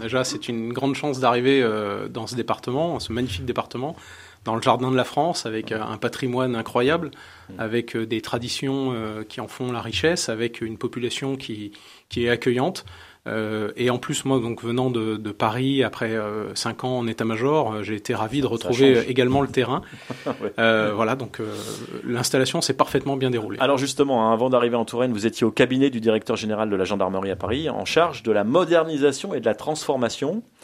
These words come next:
Speaker 2: Euh, pouvez-vous nous expliquer quelle était cette mission ? C'est quoi la modernisation et la transformation dans, au sein de la gendarmerie française ?
Speaker 1: Alors, en fait, j'ai été, euh, c'est, c'est, euh, cet épisode était une partie de mon passage au cabinet, puisque ensuite j'ai, j'ai tenu d'autres fonctions pendant la, la majeure partie du temps.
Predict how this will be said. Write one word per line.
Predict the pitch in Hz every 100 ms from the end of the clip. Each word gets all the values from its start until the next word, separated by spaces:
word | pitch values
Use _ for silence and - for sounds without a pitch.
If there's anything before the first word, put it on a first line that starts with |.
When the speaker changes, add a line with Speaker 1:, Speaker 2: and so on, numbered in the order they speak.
| - - -
Speaker 2:
Euh, | 113
pouvez-vous | - 151 143
nous | 170 131
expliquer | 110 - 113 139 160
quelle | 117
était | 107 151
cette | 147 -
mission ? | 123 120 104
C'est | 95 110
quoi | 127
la | 120
modernisation | 107 104 101 101 92 127
et |
la |
transformation | 101 - 104 98 - - _ -
dans, | 120
au | 143
sein | 143 175
de |
la | 135
gendarmerie | 123 127 120 131
française ? | 139 113 101 - -
Speaker 1:
Alors, | 135 127 - -
en |
fait, | 156 202 196 147
j'ai | 131 139
été, | 135 165 156
euh, | 127 120
c'est, | 120 -
c'est, | - 135 -
euh, | - 64 - - -
cet | - 139 143
épisode | 147 160 170
était | 127 131 139
une | 180 165
partie | - - 170
de |
mon | 131
passage | - - 139
au | 120
cabinet, | 120 120 147
puisque | 185 - -
ensuite | 107 98 131
j'ai, | 110 110 104
j'ai | 113
tenu | - 131
d'autres | 135 131 131
fonctions | 131 - 143
pendant | - 113 107
la, | 104 101
la | 104
majeure | 110 113 -
partie | 113 -
du | 120 110
temps. | 160